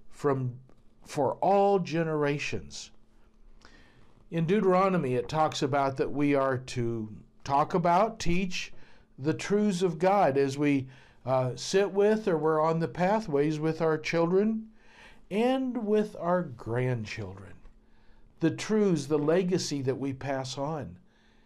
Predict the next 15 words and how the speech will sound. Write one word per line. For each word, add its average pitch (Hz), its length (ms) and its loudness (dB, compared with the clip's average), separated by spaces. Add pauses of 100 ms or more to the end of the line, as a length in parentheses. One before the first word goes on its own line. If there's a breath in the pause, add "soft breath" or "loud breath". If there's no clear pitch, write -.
(440 soft breath)
It's 180 240 -2
the 175 120 0
truth 220 480 -2
of 131 200 0
God's 160 420 0
provision 139 720 -4
in 143 120 -6
our 135 200 -2
life. 120 420 -4 (600 soft breath)
We 214 160 -2
need 277 240 0
to 285 60 2
let 254 360 2
our 180 240 0 (160)
kids 226 640 0